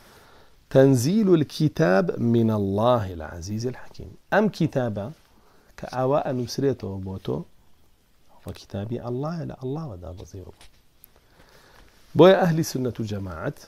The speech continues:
ئەبێ بڵێن قورئان کەلامی ئەڵڵایە، مەخلووقیش نییە. نابێ بڵێن کەلامی ئەڵڵایە و بوەستن. چونکە ئەوە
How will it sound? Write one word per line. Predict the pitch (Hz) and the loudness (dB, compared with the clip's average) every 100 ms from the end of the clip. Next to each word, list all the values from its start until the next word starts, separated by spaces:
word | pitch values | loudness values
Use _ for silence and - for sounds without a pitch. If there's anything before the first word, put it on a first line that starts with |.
| _ _ _ _ _ - - - _ - | _ _ _ _ _ -20 -20 -20 _ -10
ئەبێ | 104 156 | -2 0
بڵێن | 156 170 165 - | 0 0 -2 -2
قورئان | 131 135 151 143 | -2 0 -2 -2
کەلامی | 135 127 147 143 - | -2 0 2 0 -2
ئەڵڵایە، | 104 92 87 85 107 - - _ - - - - _ _ - 113 | -6 -10 -10 -12 -14 -16 -20 _ -20 -20 -20 -20 _ _ -4 -2
مەخلووقیش | 107 - 139 135 160 160 - 131 107 - 123 120 | -2 -6 -6 -2 -2 -2 -4 -6 -6 -6 -2 0
نییە. | 127 127 98 - - - - - - _ _ _ _ _ - | 2 0 -2 -10 -20 -20 -20 -20 -20 _ _ _ _ _ 0
نابێ | 135 131 110 | 2 4 2
بڵێن | 113 110 | 0 -2
کەلامی | 107 107 110 104 | -4 -2 -4 -4
ئەڵڵایە | 107 98 | -6 -6
و | 98 | -6
بوەستن. | 95 90 - 82 76 - _ _ _ - | -6 -8 -10 -14 -16 -18 _ _ _ -20
چونکە | - 101 | -10 -6
ئەوە | 113 | -4